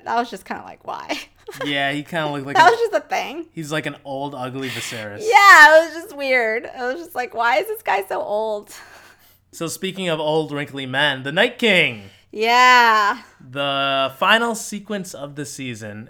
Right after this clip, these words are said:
Speaker 2: and I, I kinda felt like it was coming, but the way they did it visually was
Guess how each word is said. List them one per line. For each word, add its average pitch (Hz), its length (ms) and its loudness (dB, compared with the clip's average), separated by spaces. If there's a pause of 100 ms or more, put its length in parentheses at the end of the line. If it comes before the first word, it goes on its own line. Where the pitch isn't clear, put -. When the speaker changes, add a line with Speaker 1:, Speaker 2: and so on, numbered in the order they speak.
Speaker 2:
and 113 480 -14 (180)
I, 123 200 -14 (300)
I 135 280 -18
kinda 180 480 -2
felt 170 340 -6
like 160 220 -10
it 156 60 -8
was 151 160 -10
coming, 185 480 -10 (520)
but 139 260 -8
the 143 100 -10
way 139 340 -4
they 143 140 -4
did 131 160 -10
it 131 160 -12
visually 151 640 -8
was 127 720 -10